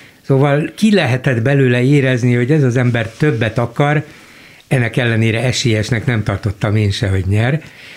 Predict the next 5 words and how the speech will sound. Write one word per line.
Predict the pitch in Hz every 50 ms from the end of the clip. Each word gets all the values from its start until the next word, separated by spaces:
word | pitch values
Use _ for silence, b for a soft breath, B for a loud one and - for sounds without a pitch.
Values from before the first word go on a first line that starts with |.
| B B B
Csak | - - 214 214 - -
azt | - - 214 208 160 147
gondoltam, | 170 160 180 190 190 180 180 170 143 - 175 165 151
hogy | 139 151 156 147 131 - B B B B B B B B B _
minden | - 151 170 202 220 202 151 127 120 110 101 101 101